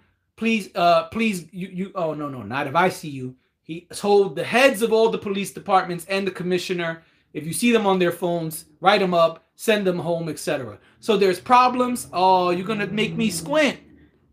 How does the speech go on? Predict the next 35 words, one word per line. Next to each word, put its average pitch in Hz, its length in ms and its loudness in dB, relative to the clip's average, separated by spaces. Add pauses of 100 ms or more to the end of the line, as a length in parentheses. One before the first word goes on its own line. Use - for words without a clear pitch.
(240)
This 190 360 4
is - 240 -6
kind 190 340 0
of 180 100 -4
how 185 140 4
I 165 100 6
felt 165 540 -2 (240)
about 151 340 0
politics 170 680 2
since 160 260 -8
the - 100 -20
day 156 260 -2
I 151 100 0
was 139 200 -6
born. 127 380 -6 (420)
All 190 80 0
right, 220 220 6
White 180 200 2
Chris, 180 460 -4
I 190 80 0
feel 233 240 2
you, 180 140 0
player. 170 420 0 (320)
But, 240 380 6 (1600)
and, 156 360 -2
and 135 300 -8
that's 156 220 -4
a 190 40 -2
larger 160 300 2
conversation, 180 680 -6
perhaps 135 340 -4
to - 80 -12
have 143 220 -4
another 151 260 -4
time. 175 460 -6